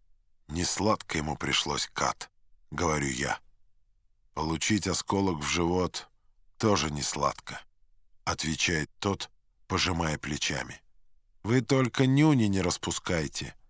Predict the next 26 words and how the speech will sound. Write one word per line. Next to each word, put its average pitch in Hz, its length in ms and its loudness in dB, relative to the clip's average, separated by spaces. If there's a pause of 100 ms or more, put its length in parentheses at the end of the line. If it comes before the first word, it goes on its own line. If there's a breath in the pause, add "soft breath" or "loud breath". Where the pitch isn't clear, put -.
(160)
вставляет 87 580 0
Тьядан. 69 600 -4 (720)
Все - 260 0
это 95 220 0
произошло, 92 560 0
как 87 240 -4
видно, 92 280 0
совсем 90 440 0
недавно. 87 560 2 (460)
Кровь 110 340 4
на 104 100 0
земле 101 320 2
еще 98 300 2
свежая. 90 720 0 (460)
Так 110 220 0
как - 220 -2
мы 104 140 2
видим 98 360 2
только 104 360 2
одних 90 380 0
убитых, 113 560 0 (300)
задерживаться 98 880 2
здесь 90 360 0
нам 92 280 -2
нет 92 180 -2
смысла. - 680 -4